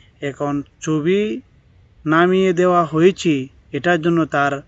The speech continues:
বিবেক কোথায়? আবেগ কোথায়?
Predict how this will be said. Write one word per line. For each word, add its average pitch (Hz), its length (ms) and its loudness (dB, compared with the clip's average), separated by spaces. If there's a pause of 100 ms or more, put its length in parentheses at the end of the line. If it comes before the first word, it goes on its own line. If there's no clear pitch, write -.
(420)
বিবেক 156 460 2 (380)
কোথায়? 127 420 -6 (960)
আবেগ 151 320 0 (180)
কোথায়? 135 400 -12